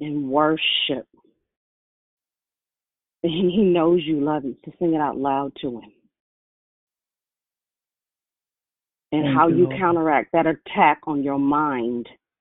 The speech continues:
Speaker 1: is through worship.
Speaker 2: Yes.
Speaker 1: And as you draw, he, he says, "Draw nigh to him, and he'll draw nigh to you."
Speaker 2: Mm-hmm.
Speaker 1: And as you seek after him, you're gonna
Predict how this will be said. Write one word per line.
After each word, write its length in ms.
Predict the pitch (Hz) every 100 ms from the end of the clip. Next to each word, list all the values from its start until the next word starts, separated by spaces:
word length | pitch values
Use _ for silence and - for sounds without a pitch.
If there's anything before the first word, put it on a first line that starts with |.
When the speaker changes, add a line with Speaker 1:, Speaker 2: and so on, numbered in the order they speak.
| _
Speaker 1:
is 100 | 147 147 -
through 240 | 143 123
worship. 500 | 135 120 - - - _ _ _ _ _ _ _ _ _ _ -
Speaker 2:
Yes. 440 | 135 135 113 - - - _ _ _ _ _ _ _ _ _ _ _ _ _ _ _ _ _ _ _ _ _ -
Speaker 1:
And 160 | 156 151
as 200 | 151 156
you 100 | 151
draw, 440 | 151 170 175 175 - _
he, 340 | 190 - 190 165 -
he 240 | 180 170 196
says, 120 | 185 147
"Draw 200 | 190 180
nigh 280 | 180 175 175
to 80 | 170
him, 420 | 170 175 170 175
and 100 | 143
he'll 160 | 165 147
draw 240 | 156 151
nigh 260 | 147 143 139
to 60 |
you." 360 | 131 127 139 107 -
Speaker 2:
Mm-hmm. 600 | 151 170 151 160 160 139 123 - _ _ _ - -
Speaker 1:
And 140 | 143 139
as 140 | 143 135
you 100 | 160 -
seek 220 | 208 175
after 380 | 196 190 - 196
him, 580 | 196 208 185 156 143 143 _ _ _ _ _ _ _
you're 180 | 147 156
gonna 280 | 151 160